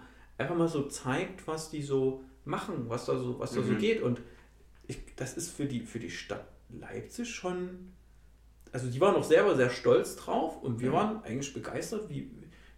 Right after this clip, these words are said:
Speaker 1: dass die begeistert waren, dass wir begeistert waren, dass wir ihre Themen gesehen haben. <laughs> Naja, also die, das, das, man geht ja immer ein Risiko ein. Wir haben ja sowas Ähnliches mal gemacht vor zwei Jahren, äh, Demo Day, ne? Dann nimmst
Speaker 2: Mhm.
Speaker 1: du deine ganzen Projekte,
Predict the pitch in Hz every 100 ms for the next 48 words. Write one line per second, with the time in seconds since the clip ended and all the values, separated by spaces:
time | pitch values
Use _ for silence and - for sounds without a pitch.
0 | - 123 - 127 127 170 214 - - 160
1 | 180 220 240 - 143 139 180 320 311 131
2 | 139 143 139 185 175 170 - 165 262 381
3 | 262 160 147 139 123 - - - - -
4 | 156 233 302 277 170 170 170 170 185 185
5 | - 170 170 - - - - - - 160
6 | 190 220 233 220 165 180 170 - 117 113
7 | 135 180 180 147 127 185 220 214 214 180
8 | 180 175 175 - - 147 170 180 180 180
9 | - - - - 147 147 143 - - 143
10 | 139 113 107 107 147 214 - 131 117 147
11 | 135 135 131 131 123 - 123 202 - 247